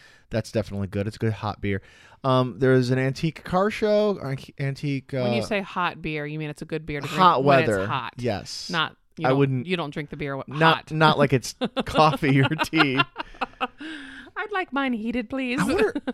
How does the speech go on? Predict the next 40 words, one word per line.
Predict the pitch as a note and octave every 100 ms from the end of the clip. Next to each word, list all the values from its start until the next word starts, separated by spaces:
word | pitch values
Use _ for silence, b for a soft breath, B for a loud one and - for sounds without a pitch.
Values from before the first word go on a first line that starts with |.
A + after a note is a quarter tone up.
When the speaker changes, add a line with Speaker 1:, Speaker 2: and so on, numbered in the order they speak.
| - A#3+ -
Speaker 2:
<laughs> | A#3+ - - -
Speaker 1:
that's | E3+ G#3+
a |
thought | - B2
I've | A2
never | A2 G#2+ B2
considered, | C#3 - D#3+ G#2
is, | G#2 -
is | A2 G#2+
drinking | B2 C3 A#2+
hot | G#2+ A2 B2 G#2
beer, | G#2 D#2 F2+
like | G#2
Speaker 2:
Yeah. | E3+ C#3+
Speaker 1:
boiling | A#2+ C#3 D3
it | D3+
and | A#2
then | A2
pouring | - C3+ C3+
it | B2
in |
a | A#2+
little | A#2+
coffee | - A#2+ A#2+
cup | C3 C3 B2
and | G#2+
drinking | G#2+ G#2+ C#3+
that, | C#3+ C#3
like, | A2+ A2
when | G#2+
it's | -
hot. | - A2 C3+ -
Speaker 2:
Yeah, | F3
that | D#3 -
sounds | E3 -
terrible. | E3 D3+ D3
Speaker 1:
I'm | A3
gonna | D#4
try | - A3+
that | D3+ C#2